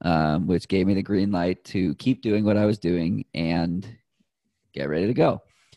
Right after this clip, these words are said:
So I get to, I get to Breckenridge, um, again, ten thousand feet. It's middle of winter. It's cold. Everything is a hill. Um, it's considered flat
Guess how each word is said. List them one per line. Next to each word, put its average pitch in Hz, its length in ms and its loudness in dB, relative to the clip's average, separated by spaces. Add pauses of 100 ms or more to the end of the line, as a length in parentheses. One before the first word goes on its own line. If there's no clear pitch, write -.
(400)
So 117 80 4
I 110 40 4
get 135 180 4
to, 143 300 2
I 104 60 2
get 120 180 2
to 127 160 2
Breckenridge, 101 800 0 (260)
um, 85 760 -4 (300)
again, 82 340 -2
ten 98 160 0
thousand 98 320 0
feet. 87 360 -4 (480)
It's - 180 -12
middle 98 220 2
of 87 60 2
winter. 87 320 0
It's - 120 -6
cold. 85 500 -4 (100)
Everything 92 460 -2
is 85 140 -4
a 101 40 -2
hill. 82 380 -4 (540)
Um, 73 560 -4 (100)
it's - 180 -8
considered 98 440 -2
flat 95 500 0